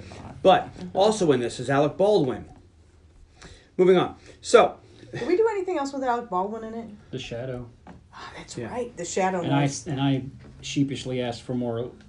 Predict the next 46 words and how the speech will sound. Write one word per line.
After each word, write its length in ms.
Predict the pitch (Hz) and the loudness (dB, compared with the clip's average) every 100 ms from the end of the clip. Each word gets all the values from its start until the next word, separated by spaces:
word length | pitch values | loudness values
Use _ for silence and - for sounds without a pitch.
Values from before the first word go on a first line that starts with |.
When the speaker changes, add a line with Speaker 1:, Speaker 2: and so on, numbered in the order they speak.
| - | -6
Speaker 3:
long-haired 480 | 135 131 113 127 123 | -4 -4 -4 -4 -4
Alec 220 | 120 110 | -4 -4
Baldwin, 380 | 127 135 113 110 | -4 -4 -4 -6
and 100 | 113 | -6
then 120 | 113 | -6
this 160 | 110 104 | -8 -8
is 80 | 107 | -12
what 100 | 98 | -12
I 60 | |
got. 200 | 95 95 - - | -14 -14 -14 2
Speaker 1:
<laughs> 1400 | 214 - - 381 403 370 285 - 339 370 339 320 320 - 277 269 - | 6 10 12 12 12 12 12 8 6 6 4 4 2 2 -2 -2 2
This 220 | 262 - | 2 2
is 140 | - 269 | 0 6
not 280 | 285 269 247 | 10 10 10
the 120 | 269 | 4
same, 360 | - 247 277 208 | 4 2 2 6
man. 320 | - - 139 | 6 6 8
Speaker 3:
No, 240 | 160 - 160 622 | 10 12 10 8
this 160 | 147 571 | 6 4
is 80 | 160 | 6
not 160 | 339 539 | 6 4
cool, 340 | - 185 160 | 10 12 12
Alec 360 | 139 131 139 135 | 10 8 6 6
Baldwin. 360 | 139 135 123 120 | 6 4 4 2
This 200 | - 143 | 0 0
is, 220 | 120 - - - - | -4 -6 -12 -16 -16
Speaker 2:
This 180 | - - | -14 -12
is 100 | 113 | -6
Speaker 3:
like, 180 | 117 131 | -2 0
Speaker 2:
like 80 | 131 | 2
Speaker 3:
I'm 120 | 135 | 2
retired 520 | 117 - 143 143 139 | 0 0 2 4 6
or 40 | 131 | 8
Speaker 2:
But 160 | 220 | 8
Speaker 3:
something, 320 | 160 147 131 127 | 8 2 0 -2
and 280 | 120 123 | -4 -2
Speaker 2:
there 160 | - 165 | 4 4
is 160 | 185 143 | 4 6
Russell 300 | 180 175 160 | 6 6 2
Brand 340 | 139 196 196 | 4 2 4
in 100 | 147 | 2
this, 220 | 113 - | -2 -6
who 60 | 143 | -2
you 140 | 143 139 | 0 4
may 160 | 151 | 4
recognize 920 | 151 160 147 143 143 131 131 147 - | 4 2 2 0 0 2 0 -2 -6